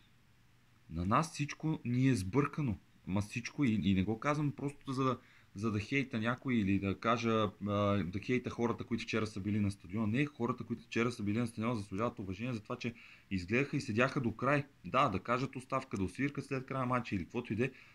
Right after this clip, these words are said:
но да са там и да си покажат мнението и отношението към, а, футбола ни, към футбола ни, към Българския футболен съюз, към, а, треньор, към играчи, към, към всичко. Към целия ни футбол въобще. Но видяхте ли грузинската агитка каква беше? Върнете си и там кадри или вижте снимки по,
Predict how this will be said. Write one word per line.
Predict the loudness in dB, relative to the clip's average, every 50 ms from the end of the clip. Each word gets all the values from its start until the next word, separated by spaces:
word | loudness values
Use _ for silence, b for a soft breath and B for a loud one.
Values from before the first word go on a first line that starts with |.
| B B _
но | -2 0 2 4
да | 2 2
са | 0 -2
там | -2 0 0 2
и |
да | 0 0
си | -2 -4 -12
покажат | -10 _ -2 0 0 0 -2 -2
мнението | -4 -2 -2 -4 -2 -2 -2
и |
отношението | -2 -2 -2 -2 0 0 -2 -2 -6
към, | -10 -8 -4 -4 -4 -4 -6 -10 -14 -10
а, | -6 -6 -6
футбола | -6 -4 -4 -4 -2 0 0 0 0
ни, | 0 -2 -4 B B B B B B _
към | -4 -4 -4
футбола | -4 -4 -6 -4 -2 0 0 0
ни, | 0 -2
към | -2 -2 -2 0
Българския | 2 2 2 2 0 -2 -6 -6
футболен | -4 -6 -6 -4 -2 -2 -2
съюз, | -2 -4 -6 -8 -8
към, | -6 -4 -4 -2 0 0
а, | 2 0 0 -2 -4 -14 -20 _ _
треньор, | -2 0 0 2 2 2 0 -2 -4 -10 -20 _ _ _
към | -4 -2 -2
играчи, | 0 0 2 0 0 0 -4 -8
към, | -4 -4 -4 -4 -4 B B B B B B B B B -12
към | -4 -2 0 2 0 0
всичко. | -2 -4 -6 -6 -6 -8 -14 -18 -20 -20 -20 -20 -20 -20 -20 _ _ -20 -20 _ _ _ _ -20 -20 _ _ -14 -4
Към | 0 0 0
целия | 2 2 2 2 4
ни | 2 0
футбол | 0 -2 -4 -2 -2 -2
въобще. | -2 -2 -4 -6 -10 -6 -6 -6 -6 B B B B B B B B _ _ _
Но | -2 0 2 2
видяхте | 2 4 2 2 2 2 -4 -4
ли | -4
грузинската | -2 -2 -4 -2 -2 -2 -2 -4 -8 -12 -6 -4 -2
агитка | -2 -2 -4 -4 -4 -10 -12
каква | -12 -10 -6 -4 -4
беше? | -4 -4 -6 -6 -6 0
Върнете | 0 2 4 4 4 2 2 0
си | -2 -2
и | -2 0
там | 0 -2 -2 0
кадри | 0 0 0 2 4 2
или | 4 4 2
вижте | 0 0 -4 -4 -8 -8
снимки | -4 -2 -2 -2 -2 -6 -8
по, | -4 0 0 0 0